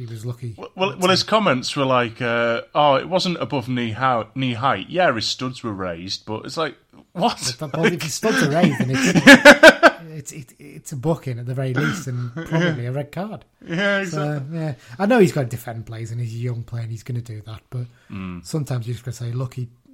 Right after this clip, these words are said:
Speaker 1: he probably was lucky. It's a learning curve for him."
Speaker 2: Mm.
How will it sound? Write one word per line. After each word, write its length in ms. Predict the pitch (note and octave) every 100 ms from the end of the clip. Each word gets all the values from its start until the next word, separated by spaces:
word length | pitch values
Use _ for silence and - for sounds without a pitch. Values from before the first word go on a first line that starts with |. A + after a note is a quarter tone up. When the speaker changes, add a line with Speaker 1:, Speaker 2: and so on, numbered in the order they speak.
| C4
Speaker 1:
he 80 | G3+
probably 300 | - C#3 B2
was 280 | A#2+ C3+ A#2+
lucky. 380 | B2+ - C#3 C#3
It's 100 | -
a 40 |
learning 380 | B2 C3 C3+ C3
curve 300 | B2 C3 C3
for 120 | -
him." 240 | B2+ C3+ B2+
Speaker 2:
Mm. 300 | A2 G#2 G#2